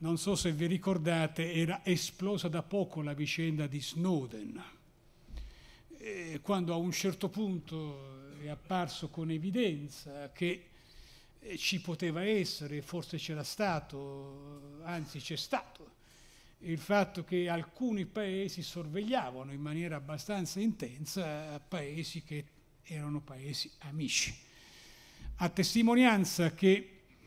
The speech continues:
in un mondo che potremmo definire con un pizzico di ottimismo multipolare,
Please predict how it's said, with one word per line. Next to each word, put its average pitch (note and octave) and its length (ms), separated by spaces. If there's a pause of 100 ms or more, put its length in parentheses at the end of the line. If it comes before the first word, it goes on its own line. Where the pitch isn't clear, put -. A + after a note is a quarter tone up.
(320)
in G3 180
un G#3 100
mondo G3 800 (1300)
che F3+ 160
potremmo G#3 600
definire G3+ 800 (1400)
con E3 160
un D#3+ 180
pizzico F3+ 440
di F#3 100
ottimismo F3+ 600
multipolare, D3 1040